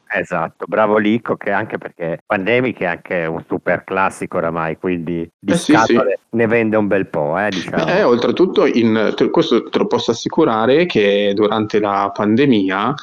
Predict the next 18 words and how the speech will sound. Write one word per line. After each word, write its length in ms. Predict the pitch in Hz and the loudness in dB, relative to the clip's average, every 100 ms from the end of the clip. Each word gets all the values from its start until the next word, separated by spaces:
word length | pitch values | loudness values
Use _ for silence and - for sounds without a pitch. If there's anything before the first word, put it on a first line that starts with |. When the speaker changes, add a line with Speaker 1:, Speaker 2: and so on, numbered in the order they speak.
| - - | -14 -8
Speaker 2:
è 60 | 101 | -6
stato 260 | - 107 | -4 0
un 80 | 110 | 2
gioco 300 | 107 120 - | 4 2 2
molto 460 | 107 113 143 135 123 | 4 4 4 4 2
richiesto 920 | 139 - 101 101 - - 117 135 - - _ | 0 0 -2 -4 -4 2 2 2 -2 -14 _
e, 360 | - 104 101 123 | -4 -2 0 2
mm, 160 | 98 - - | 0 -4 -8
ovviamente 580 | - 98 117 107 95 101 | -4 0 2 2 0 -2
anche 240 | 95 98 | -2 0
molto 300 | 95 98 92 | -2 -2 -2
venduto, 560 | 101 101 98 92 98 - - | -2 0 0 -2 -4 -8 -4
quindi, 440 | 101 95 98 101 | -2 0 0 0
eh, 300 | 101 101 - - - | 0 -2 -6 -10 -8
bravi, 520 | 117 110 98 98 113 - | -4 -2 0 0 0 0
bravi 360 | 117 107 110 | 0 0 0
tutti. 440 | - 90 - 98 - | 0 -4 -4 -6 -4
<laughs> 520 | 175 - - - - | -6 -4 -4 -6 -8